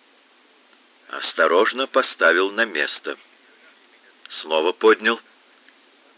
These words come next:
снова поставил. И так десять раз. В последний раз он поставил скамью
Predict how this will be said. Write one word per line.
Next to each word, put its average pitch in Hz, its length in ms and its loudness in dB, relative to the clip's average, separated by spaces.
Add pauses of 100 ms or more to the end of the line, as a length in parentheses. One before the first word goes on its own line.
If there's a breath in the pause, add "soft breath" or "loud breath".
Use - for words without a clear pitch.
(360)
снова 78 320 -4
поставил. 82 640 -2 (1200)
И 90 100 -8
так 139 240 2
десять 113 340 -4
раз. 73 200 -4 (1200 soft breath)
В - 80 -18
последний 120 460 0
раз 127 220 4
он 107 120 -4
поставил 101 480 0
скамью 90 400 -2